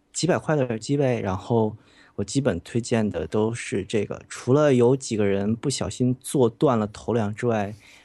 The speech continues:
目前还没有骂我的。对，而且当我把我的H D R五跟拿过去之后，也有几个朋友表示对比之后不分上下，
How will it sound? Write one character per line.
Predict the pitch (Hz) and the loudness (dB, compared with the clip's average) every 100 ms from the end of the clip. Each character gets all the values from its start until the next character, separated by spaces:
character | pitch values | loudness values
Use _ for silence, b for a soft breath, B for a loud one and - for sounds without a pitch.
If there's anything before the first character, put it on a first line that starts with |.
| b | b
目 | 131 | -8
前 | 117 113 | -2 -2
还 | - 139 | 0 2
没 | 131 | 4
有 | 117 | 4
骂 | 101 110 87 | 2 -2 -4
我 | - | -10
的。 | - - - | -14 -16 -8
对， | 120 | -4
而 | 135 | -4
且 | - 123 110 107 _ - | -4 -2 -2 -4 _ -4
当 | 156 160 | -2 0
我 | 139 131 | 0 -2
把 | - 104 120 | 0 0 2
我 | 101 65 - | 0 -6 -6
的 | 95 85 110 | -6 -4 -6
H | 117 | -4
D | 131 | 0
R | 127 110 | 2 2
五 | - | -2
跟 | 117 113 113 _ | -4 -4 -4 _
拿 | - 117 101 | -8 -6 -2
过 | 127 | -2
去 | 123 - 113 | -2 -6 -6
之 | 120 | -4
后， | 113 117 110 | -2 -2 -2
也 | 110 - 117 | -4 -6 0
有 | 120 131 | 2 0
几 | - 123 | -2 -6
个 | 113 | -6
朋 | 107 - 113 | -6 -4 -2
友 | 117 | -2
表 | 117 120 95 | 0 -2 -2
示 | - - 120 | -6 -4 -4
对 | - 190 | 2 2
比 | 127 107 | 4 -2
之 | - | -2
后 | 151 156 123 | -2 2 2
不 | 120 190 143 | 4 2 0
分 | - 143 | 0 -2
上 | 147 160 120 | -2 -4 -6
下， | - 127 | -6 -12